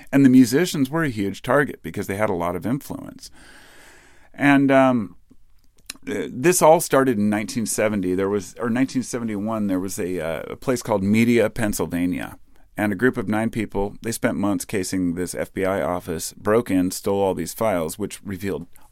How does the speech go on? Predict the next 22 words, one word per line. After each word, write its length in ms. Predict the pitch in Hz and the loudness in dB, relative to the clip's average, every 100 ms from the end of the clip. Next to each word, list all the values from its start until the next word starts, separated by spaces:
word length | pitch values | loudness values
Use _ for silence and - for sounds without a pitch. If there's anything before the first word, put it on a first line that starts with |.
| - | 0
all 280 | 135 135 120 | 6 8 6
this 180 | 101 90 | 2 -2
information. 580 | 98 92 98 92 - 76 | -4 -2 -2 -2 -4 -8
They 100 | 95 | -8
sent 280 | - 104 95 | -6 -6 -4
it 100 | 95 | -4
all 220 | 98 98 | 0 0
out 200 | 95 92 | 0 -4
to 100 | 98 | -8
the 220 | 92 90 | -4 -4
different 340 | 85 95 85 - - - _ - | -4 -6 -8 -10 -20 -20 _ -8
news 440 | 101 104 101 - - | -4 -2 -2 -6 -8
organizations. 840 | - 98 92 92 101 104 - - - - - - | -2 0 2 0 0 -2 -4 -10 -12 -14 -14 -4
Now, 100 | 98 | 0
many 240 | 107 110 | 0 0
of 100 | 98 | -2
them 180 | 101 101 | -2 -4
refused 360 | 95 110 95 - | -4 -4 -4 -6
to 80 | |
publish, 580 | - 131 95 92 92 - - - | 2 4 4 0 -2 -8 -18 -10
but 120 | - 95 | -4 -2
eventually, 600 | 104 107 - 95 98 | -2 -2 -2 -2 -2